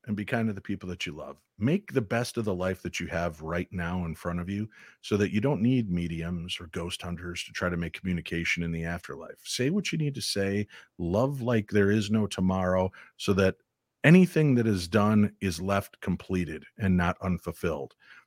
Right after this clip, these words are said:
Because I believe that that is the real gist of letting go of these spirits. I think we haunt the dead by our need, wants, and desires to cling to them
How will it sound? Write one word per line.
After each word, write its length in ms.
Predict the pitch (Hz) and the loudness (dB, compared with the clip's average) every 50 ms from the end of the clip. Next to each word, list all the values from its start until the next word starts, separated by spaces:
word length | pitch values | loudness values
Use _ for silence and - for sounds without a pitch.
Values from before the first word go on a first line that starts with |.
| _ _ _ | _ _ _
Because 320 | - 107 90 - 104 92 101 | -2 0 2 2 2 2 2
I 80 | 104 | 2
believe 320 | 92 98 107 127 135 123 101 | 2 2 2 2 2 4 2
that 200 | 101 87 - - | 0 0 2 2
that 260 | 107 107 110 104 - | 4 4 4 4 2
is 360 | - 107 101 95 90 90 - - | 2 2 2 2 2 -2 -4 -6
the 80 | - 90 | -6 -6
real 540 | 82 85 92 98 98 98 95 90 85 - - _ _ _ _ _ 92 | -4 -2 0 2 2 4 4 2 0 -2 -6 _ _ _ _ _ -8
gist 420 | - - 104 98 92 - - - - | -2 0 2 2 2 0 -4 -4 -2
of 360 | - 98 95 87 82 80 - | -2 0 0 0 -2 -6 -6
letting 380 | - 98 101 101 98 95 92 87 | 0 2 4 4 6 4 4 4
go 200 | 85 92 90 90 | 4 2 2 2
of 100 | 85 80 | 0 -2
these 200 | 82 87 82 - | -4 -4 -2 -2
spirits. 540 | - - - 92 90 90 82 78 - - - | -2 -2 0 -2 -2 -2 -2 -2 -2 -2 -2
I 80 | 98 98 | -2 0
think 200 | - 123 110 - | 2 2 2 4
we 160 | 98 107 107 | 4 4 4
haunt 460 | 92 - - 107 104 98 95 - - - _ - | 2 2 2 4 4 4 2 0 -6 -12 _ -8
the 140 | 87 92 78 | -6 -6 -4
dead 500 | 71 82 92 92 87 85 76 69 - - - - - _ _ | -2 -2 -2 0 0 0 -2 -4 -8 -12 -14 -18 -20 _ _
by 180 | - 92 92 90 | 4 6 6 6
our 140 | 85 87 90 | 6 6 6
need, 280 | 87 92 95 98 95 85 | 4 6 4 4 4 2
wants, 340 | 82 90 90 90 90 - 87 | 2 2 2 2 0 -2 -4
and 80 | 80 | -4
desires 500 | 80 85 80 - 90 90 87 87 87 87 - | -4 -4 -4 -2 -2 0 0 0 0 -2 -4
to 80 | - - | -8 -10
cling 500 | - - - 104 101 98 98 95 92 90 | -14 -8 0 2 4 6 6 6 4 2
to 220 | - - 95 90 | 0 -2 -4 -2
them 400 | 80 85 85 82 85 85 85 82 | 0 0 0 2 2 0 0 -2